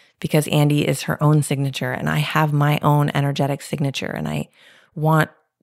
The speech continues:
to help women to unlock and connect back to their creativity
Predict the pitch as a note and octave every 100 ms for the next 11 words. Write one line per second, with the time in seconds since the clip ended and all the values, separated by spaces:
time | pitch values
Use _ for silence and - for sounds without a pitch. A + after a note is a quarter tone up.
0 | - E3+ D3+ - D#3+ - - D3+ D3+ C#3+
1 | C#3+ C#3+ _ _ _ _ - - E3 D3
2 | D3 - _ _ _ _ _ - E3+ E3
3 | D3+ D3+ D3+ - - C#3+ C#3 C#3 - _
4 | - E3 D#3 D3 D#3 - C#3+ C#3+ - D3+
5 | C#3+ - D3+ D3 - C#3 C#3+ D#3 E3